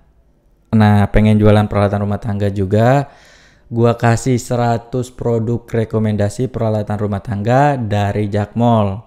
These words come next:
Order ke Jakmol, setelah kalian mau pakai gudang online, udah gua buatin videonya. Mau pakai rumah kalian, tinggal datengin, tinggal beli dari Jakmol ke rumah, dat-, suruh barangnya suruh kirim ke rumah kalian, dari rumah kalian, kalian pack, repack,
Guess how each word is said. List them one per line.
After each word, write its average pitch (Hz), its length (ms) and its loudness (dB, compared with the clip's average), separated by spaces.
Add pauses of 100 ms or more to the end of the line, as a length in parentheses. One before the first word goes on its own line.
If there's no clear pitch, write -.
(400)
Order 107 480 0
ke 113 80 0
Jakmol, 117 880 0
setelah 110 400 -4
kalian 113 640 6
mau 98 160 0
pakai 104 240 -2
gudang 101 320 -2
online, 165 560 0 (640)
udah 101 160 0
gua 104 160 4
buatin 107 240 6
videonya. 104 960 4
Mau 107 160 0
pakai 120 320 0
rumah 123 160 0
kalian, 143 640 0 (240)
tinggal 98 240 0
datengin, 110 640 2
tinggal 107 320 0
beli 123 320 2 (400)
dari 113 240 -2
Jakmol 139 640 -2
ke 113 80 0
rumah, 117 400 4
dat-, 110 240 4
suruh 113 240 6
barangnya 113 320 8
suruh 113 160 4
kirim 113 160 6
ke - 80 0
rumah 113 240 4
kalian, 139 400 6
dari 113 160 4
rumah 110 160 0
kalian, 117 320 2
kalian 107 400 0
pack, - 400 2
repack, - 480 0